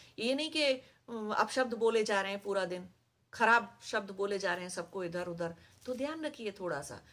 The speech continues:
कभी-कभी हो जाता है, क्रोध आ जाता है, सब कुछ हो जाता है, चिल्ला दिया क्रोध में, कर दिया, but ठीक है, कोई बात नहीं, थोड़ा सा मन में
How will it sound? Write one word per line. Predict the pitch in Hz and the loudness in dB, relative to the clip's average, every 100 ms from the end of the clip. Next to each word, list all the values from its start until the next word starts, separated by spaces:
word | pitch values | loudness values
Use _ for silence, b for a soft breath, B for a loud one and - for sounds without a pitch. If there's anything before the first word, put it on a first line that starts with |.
| b - | b -4
कभी-कभी | 180 170 220 214 | -2 0 -2 0
हो | 233 226 | 0 8
जाता | 226 214 | 8 8
है, | 208 208 | 2 2
क्रोध | 208 208 202 | 2 4 4
आ | 190 | 4
जाता | 190 185 185 | 2 4 2
है, | 185 | 2
सब | 190 - | -4 -6
कुछ | 185 175 | -6 -4
हो | 175 | 0
जाता | 175 170 170 | 0 0 0
है, | 170 B B B _ - | 0 B B B _ -2
चिल्ला | 208 208 185 | 2 4 4
दिया | 190 180 | 2 0
क्रोध | 175 180 170 | -2 -6 -6
में, | 175 | -6
कर | 170 190 | -2 -4
दिया, | 180 170 165 175 | 0 -2 -2 -2
but | 202 - | -6 -4
ठीक | 349 - | -6 -6
है, | 254 | -6
कोई | 269 294 | -4 -2
बात | 247 226 | -2 -4
नहीं, | 233 | -6
थोड़ा | 247 214 | -2 -2
सा | 220 | -2
मन | 214 196 | -6 -6
में | 202 208 | -4 -4